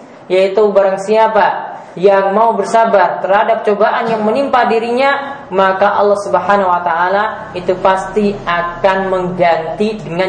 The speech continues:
yang lebih baik. Yaitu barang siapa, ya, yang mau bersabar ketika diuji, ketika diberikan musibah, ketika diberikan cobaan,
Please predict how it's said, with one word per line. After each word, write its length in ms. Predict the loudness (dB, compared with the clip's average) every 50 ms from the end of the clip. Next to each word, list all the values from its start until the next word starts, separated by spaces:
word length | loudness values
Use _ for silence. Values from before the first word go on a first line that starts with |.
| 0
yang 100 | -2 0 -2
lebih 240 | -2 -2 -2 -2 0
baik. 260 | 0 0 0 -2 -6 -8 -12 -14 -16 -18 -20 -20 -20 -20 -20 -20 -20 -20 -20 -20 -14 -2 0
Yaitu 320 | 2 2 2 2 2 2
barang 240 | 4 4 4 2 0 -2
siapa, 460 | -2 0 2 2 2 2 2 2 2 2 0 -2 -6 -10 -12 -14 -14 -10
ya, 320 | -4 -2 0 0 2 0 0 0
yang 160 | 0 0 0
mau 160 | 0 0 0
bersabar 720 | 2 0 0 0 2 2 2 4 4 4 2 2 0 -2 -4
ketika 400 | -4 -4 -6 -2 0 0 0 0
diuji, 560 | 0 0 -2 -2 -2 -4 -6 -8 -8 -8 -10 -14 -18 -20 -20 -20 -20 -20 -20 -20 -20 -2
ketika 480 | 0 0 2 2 0 0 2 0 0 2
diberikan 560 | -2 0 2 2 2 2 2 0 0 2 0
musibah, 800 | -2 -2 -2 -4 -2 2 2 2 2 2 0 -4 -8 -10 -14 -16 -2 -2
ketika 880 | 0 0 0 -2 -4 -4 -4 -2 0 2 2 2 2 2 0 -2 -2
diberikan 560 | -2 -4 0 0 0 0 2 2 2 2 2
cobaan, 800 | 2 0 2 2 2 0 0 0 -2 -4 -4 -6 -8 -12 -14 -18